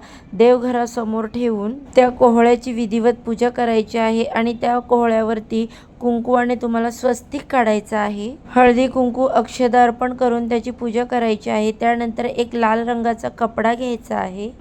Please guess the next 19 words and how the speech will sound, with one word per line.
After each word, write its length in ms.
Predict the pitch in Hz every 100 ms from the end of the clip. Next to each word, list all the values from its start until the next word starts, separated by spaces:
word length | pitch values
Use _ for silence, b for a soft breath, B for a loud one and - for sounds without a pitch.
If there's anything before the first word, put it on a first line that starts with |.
| -
त्या 100 | 240
कपड्यामध्ये 640 | 240 240 247 254 262 247
हा 140 | 262 254
कोहळा 380 | 254 240 226
ठेवायचा 560 | 233 247 220 226 226 247
आहे 280 | 240 240 226
आणि 340 | - 220 233 233
तो 100 | 247
कोहळा 340 | 247 247 233
आपल्या 520 | 226 - 214 233 233 220
दर-, 260 | 214 226 214 B B B
मुख्य 420 | 226 262 - 285
दरवाजाच्या 840 | 277 247 233 233 214 233 226 247 226
वरती 600 | 208 226 208 - 233 214
बांधायचा 640 | 226 226 220 220 247 247 262
आहे. 220 | 247 226
जेव्हा 380 | 202 247 240 262
कोहळा 420 | 262 254 240 226 -
आपण 280 | 220 247